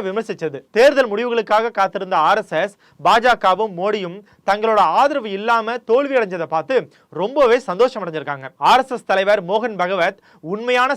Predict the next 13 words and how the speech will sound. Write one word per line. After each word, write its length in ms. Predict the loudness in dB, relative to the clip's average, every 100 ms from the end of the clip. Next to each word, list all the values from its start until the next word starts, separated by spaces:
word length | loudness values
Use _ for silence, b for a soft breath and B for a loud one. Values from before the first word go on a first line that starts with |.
| -2
சேவகர்கள் 540 | 0 0 0 0 -4 -6 -10
திமிரோடு 380 | -8 0 0 0
இருக்க 180 | -4 -4
மாட்டார்கள்னு 520 | -4 -4 -4 -6 -6 -8 b b -8 0
மறைமுகமா 560 | 0 2 -2 -2 -2 -2 -2
மோடியவே 420 | 0 0 0 -4 -4
விமர்சனம் 380 | -8 -10 -10 -12
செஞ்சாரு. 300 | -8 -8 -8 -12 -6
இன 140 | -2 -2
மோதல்களால 520 | 0 -2 -2 2 4 4 0 -2
மணிப்பூர் 380 | -6 -8 -8 -8 -6
மாநிலம் 340 | -4 -4 -4 -6
பற்றி 260 | -8 -6